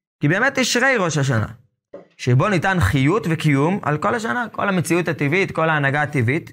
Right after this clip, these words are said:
מכוח החיות שניתנת בתשרי. ככה אנחנו גם אומרים בתפילה, כן? ככה נפסק להלכה.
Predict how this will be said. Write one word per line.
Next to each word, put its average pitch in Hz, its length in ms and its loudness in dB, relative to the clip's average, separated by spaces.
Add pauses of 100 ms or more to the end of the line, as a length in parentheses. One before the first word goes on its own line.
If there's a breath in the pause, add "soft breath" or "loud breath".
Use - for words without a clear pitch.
מכוח - 440 -2
החיות 214 380 0
שניתנת 202 440 0
בתשרי. 180 400 -4 (1000)
ככה 160 180 0
אנחנו 170 200 0
גם 180 140 0
אומרים 180 260 -2
בתפילה, 196 440 -2
כן? 175 180 -6
ככה 170 200 -4
נפסק 165 340 -6
להלכה. 196 380 -2